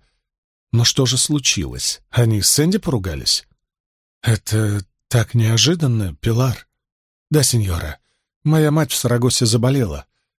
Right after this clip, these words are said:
Мне нужно поехать к ней». Очевидная ложь. Барбара знала, что родители Пилар из Мадрида. Она не могла устоять перед искушением копнуть глубже.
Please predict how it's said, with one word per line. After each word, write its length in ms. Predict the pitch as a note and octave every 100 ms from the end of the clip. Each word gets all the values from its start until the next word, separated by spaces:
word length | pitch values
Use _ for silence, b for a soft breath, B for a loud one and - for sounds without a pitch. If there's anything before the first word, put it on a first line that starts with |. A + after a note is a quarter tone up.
| _ -
Мне 220 | C#3+ C#3+
нужно 380 | C3+ A2+ A#2+ A2+
поехать 460 | B2+ A2+ G2 D#2+
к 80 | -
ней». 280 | E2+ B1+ - _ _ _ _ -
Очевидная 800 | C#3 - F2+ D2 C2+ C#2 B1+
ложь. 440 | C2+ B1+ - - - _ _ _ -
Барбара 460 | D#3+ E3 D3 C#3+
знала, 360 | B2 D3 A#2+ E2
что 180 | - G2
родители 460 | A2 A2+ - G#2
Пилар 420 | - A2+ C3 C#3 -
из 200 | D3+ C3+
Мадрида. 680 | C#3 C#3+ A2 D2 C2+ C2 - _ _ _ _ _ _
Она 160 | D#3 E3+
не 80 |
могла 320 | D#3 C3+ C#3 C#3
устоять 500 | C3+ - A#2+ B2 -
перед 240 | B2+ A2+
искушением 760 | A2+ - A#2+ - A#2 A2+ G#2+ G#2
копнуть 460 | - A#2 - G#2 F2+
глубже. 500 | F2 F2+ C#2+ D#2